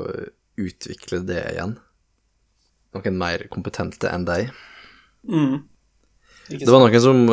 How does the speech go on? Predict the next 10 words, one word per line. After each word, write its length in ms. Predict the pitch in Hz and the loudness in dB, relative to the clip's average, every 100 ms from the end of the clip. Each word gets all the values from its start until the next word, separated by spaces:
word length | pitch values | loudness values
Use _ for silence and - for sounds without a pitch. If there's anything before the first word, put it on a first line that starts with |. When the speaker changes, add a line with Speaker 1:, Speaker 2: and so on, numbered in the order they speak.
| 110 | 4
Speaker 1:
foreslo 420 | - 98 113 104 | 4 4 4 2
til 160 | 98 | 2
meg, 160 | 98 92 87 90 - _ | 0 0 0 0 -4 _
eh, 280 | 98 90 90 | -2 0 -2
programmør. 800 | 92 - 98 95 101 95 90 120 - - - _ _ _ _ _ _ _ _ | -2 0 2 2 2 2 0 -2 -8 -16 -20 _ _ _ _ _ _ _ _
Speaker 2:
Programmør, 500 | - 143 147 147 151 | -6 -4 -2 0 -2
ja, 160 | 151 156 | 0 0
det 180 | 185 240 202 | 0 -4 -6
har 280 | 156 139 | -4 -4
jo, 160 | 143 151 | -4 -8